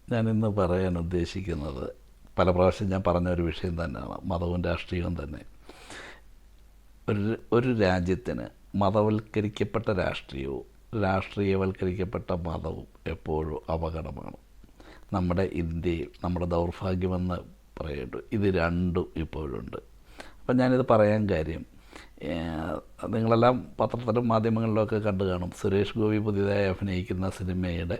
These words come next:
ടൈറ്റിൽ ജാനകി എന്ന പേര് ഉപയോഗിച്ചിരിക്കുന്നത് കൊണ്ട് സെൻസർ ബോർഡ് അതിന് അനുമതി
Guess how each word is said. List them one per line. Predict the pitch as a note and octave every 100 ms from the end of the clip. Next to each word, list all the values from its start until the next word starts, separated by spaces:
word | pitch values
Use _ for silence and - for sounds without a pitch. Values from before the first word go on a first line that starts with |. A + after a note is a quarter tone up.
| - -
ടൈറ്റിൽ | G2 F2+ E2 F#2+ F#2+ G2 - F#2
ജാനകി | G#2 F2+ F#2 F#2+ F#2 F#2 G#2+ - -
എന്ന | E2+ E2+ D2+ - - - - - -
പേര് | - F#2 F#2
ഉപയോഗിച്ചിരിക്കുന്നത് | D#2+ E2 F2 E2 - D#2 - D#2 D#2+ E2
കൊണ്ട് | A2+ B3+
സെൻസർ | - C3+ G#2 G#2 G#2
ബോർഡ് | F2+ F2+ E2 D#2+ - -
അതിന് | F2+ F2+ F2+ G#2 -
അനുമതി | F2+ F2 F2 E2+ E2+